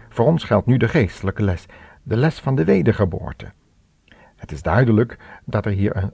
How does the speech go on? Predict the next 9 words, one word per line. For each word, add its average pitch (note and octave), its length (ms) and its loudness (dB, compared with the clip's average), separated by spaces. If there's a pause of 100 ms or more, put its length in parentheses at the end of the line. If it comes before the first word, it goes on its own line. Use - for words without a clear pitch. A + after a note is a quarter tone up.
van G#2 200 0
een G#2 140 0
levendmakingsproces G#2 1500 -2
sprake G2+ 500 -6
is. - 240 -14 (720)
Wanneer F#3 220 4
we A2 60 4
als F#2+ 220 0
kinderen, C#3 480 2